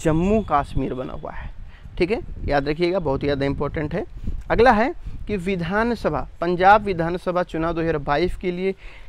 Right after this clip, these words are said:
किस चुनावी शुभंकर का अनावरण किया गया है, तो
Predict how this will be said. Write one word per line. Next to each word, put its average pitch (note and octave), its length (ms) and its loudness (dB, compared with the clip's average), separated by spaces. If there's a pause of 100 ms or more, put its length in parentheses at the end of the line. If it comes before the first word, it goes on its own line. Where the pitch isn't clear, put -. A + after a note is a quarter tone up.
(120)
किस C4+ 260 2 (160)
चुनावी F3 600 2
शुभंकर D#3 800 2
का F#3+ 100 0
अनावरण D3+ 460 2
किया D3+ 260 -4
गया D#3 180 -2
है, D#3+ 180 -2 (320)
तो F#3 60 0